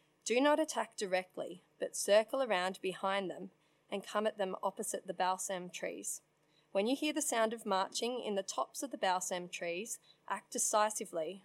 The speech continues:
for when, for then the Lord will have gone out ahead of you to strike down the army of the Philistines." So David did exactly as the Lord commanded him, and he struck down the Philistines all the way from Geba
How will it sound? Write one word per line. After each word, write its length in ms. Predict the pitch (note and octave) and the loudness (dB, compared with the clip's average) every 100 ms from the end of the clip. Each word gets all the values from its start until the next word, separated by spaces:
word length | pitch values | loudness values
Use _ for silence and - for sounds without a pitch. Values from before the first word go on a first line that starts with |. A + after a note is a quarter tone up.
| _ - | _ -2
for 100 | F#3+ | 2
when, 320 | G3+ A#3+ B3 _ _ _ _ | 4 2 -4 _ _ _ _
for 120 | A3+ | 0
then 240 | G#3+ A3 | 4 4
the 80 | C4 | 4
Lord 340 | B3 G3+ G3 G3 | 2 4 6 4
will 120 | G3 | 2
have 180 | G3 - | -2 2
gone 260 | F3+ G3+ | 4 6
out 160 | G3+ G3 | 4 2
ahead 240 | F#3+ G#3+ | 2 0
of 140 | G#3+ F3 | 0 -4
you 200 | F3 F#3 | -4 -4
to 140 | - | -6
strike 440 | G3 - F#3+ G3+ - | -6 2 2 2 -2
down 180 | G3 | -2
the 140 | F#3+ F3+ | 0 -2
army 340 | E3+ E3+ E3+ | -2 -4 -6
of 140 | - - | -8 -12
the 80 | |
Philistines." 800 | F3+ E3+ F3+ - F3 E3+ G#3 - - _ _ _ _ _ _ _ - | -6 -4 -2 -4 -4 -6 -6 -8 -10 _ _ _ _ _ _ _ -4
So 220 | - G#3+ | 2 2
David 400 | A3 A3 A3+ - | 6 6 4 -2
did 160 | G#3+ | -4
exactly 560 | F#3+ F#3 G3+ - C4+ C4 | -4 0 -2 0 -4 -2
as 180 | A3 - | -2 -2
the 80 | G3 | 0
Lord 240 | G3 G#3+ | 0 -2
commanded 480 | A#3+ A3 F3+ F3+ F3 | -4 -4 -2 -4 -6
him, 320 | F#3+ G#3+ G#3+ G#3+ - | -6 -6 -10 -14 -6
and 100 | F#3+ | -4
he 60 | |
struck 380 | F#3+ - G3+ - | -4 0 0 0
down 240 | A#3 A3+ | 0 0
the 40 | A3 | 0
Philistines 760 | - G3 F#3 - E3+ F3 G3 - | -2 0 0 0 -2 -2 -6 -2
all 180 | G3+ G3 | 0 0
the 100 | A3+ | 0
way 260 | G#3 F#3 F#3 | 2 2 -2
from 240 | F#3+ F3+ | -6 -8
Geba 480 | - F3+ F#3 F#3+ | -4 -4 -2 -4